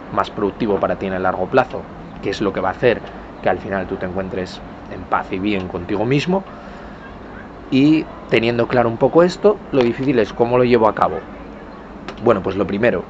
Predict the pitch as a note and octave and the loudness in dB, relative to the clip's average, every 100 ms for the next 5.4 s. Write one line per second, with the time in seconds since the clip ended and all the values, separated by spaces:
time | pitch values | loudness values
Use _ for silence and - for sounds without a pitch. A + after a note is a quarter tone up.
0 | - G#2 G2 - A#2+ C3+ C3 A#2+ A2+ - | -8 -4 -2 0 2 4 6 6 4 -2
1 | - G#2+ G2+ F#2+ F#2 F#2+ - A2 B2 B2+ | -4 -2 0 0 -2 -4 0 4 4 4
2 | B2 B2 A#2+ A2 G#2 - - - A2 G2+ | 0 0 4 4 2 -4 -10 -8 -6 0
3 | A2 G2+ F#2+ F#2+ - A2+ - G2+ F#2 - | 4 4 4 -2 -6 -6 -4 -4 -2 2
4 | D#3 - A#2 A2 F#2+ F2+ F2 - C3 - | 2 2 0 0 -4 -6 -4 0 0 2
5 | G#2+ F#2 - F2+ | 0 0 -2 -4